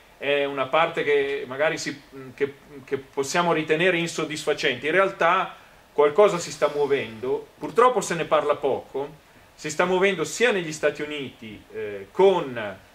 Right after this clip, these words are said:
eh, questa, eh, grande riforma che però è, è, è sempre a un parto molto lungo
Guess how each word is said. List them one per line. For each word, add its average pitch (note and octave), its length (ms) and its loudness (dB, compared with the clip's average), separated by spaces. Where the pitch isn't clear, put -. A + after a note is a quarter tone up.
eh, A#2+ 640 2
questa, D3+ 540 -2
eh, A#2 300 -6
grande F3+ 540 2
riforma D3+ 540 2
che C3 120 -8
però E3+ 480 4
è, B2 360 -8
è, C#3 160 -4
è D3 100 -4
sempre F3 640 2
a C3 120 -2
un D#3 200 -4
parto F#3+ 500 2
molto F3 400 2
lungo E3+ 580 2